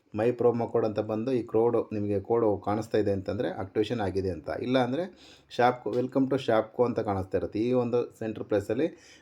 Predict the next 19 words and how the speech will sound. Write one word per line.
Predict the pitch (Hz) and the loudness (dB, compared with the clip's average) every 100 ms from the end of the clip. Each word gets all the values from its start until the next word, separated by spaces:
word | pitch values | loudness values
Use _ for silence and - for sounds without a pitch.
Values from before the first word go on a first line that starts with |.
| - | 0
welcome | 104 131 135 135 131 | 2 4 2 0 0
to | |
ಶಾಪ್ಕೋ | 135 120 110 - 120 | 0 2 0 0 -4
ಅಂತ | 110 | 2
ಇದೆ | 110 110 | 2 4
ಅಂತಂದರೆ | 107 98 110 151 | 2 2 2 2
ಇನ್ನೂ | 127 139 | 0 0
ಆಕ್ಟಿವೇಶನ್ | 98 95 - 107 127 | 0 0 -2 -4 -4
ಆಗಿಲ್ಲ | 120 90 104 113 | -2 -2 0 0
ಅಂತ | 107 101 | -2 0
ಅರ್ಥ. | 98 95 135 | -2 -2 -4
ಅಲ್ಲಿ | 143 110 110 | -4 -2 -4
ನೋಡಿ | 113 107 120 | -2 -2 -2
ನೀವು | 113 | -2
ಆಕ್ಟಿವೇಶನ್ | 110 95 107 107 | -4 -2 -2 -2
ಆಗಿದೆಯಾ | 95 92 107 113 | -2 -2 -2 0
ಇಲ್ಲ | 101 98 | 0 -2
ಅಂತ | 95 98 | -4 -6
ನೋಡ್ಬೋದು. | 135 107 85 78 - | -6 -6 -6 -8 -8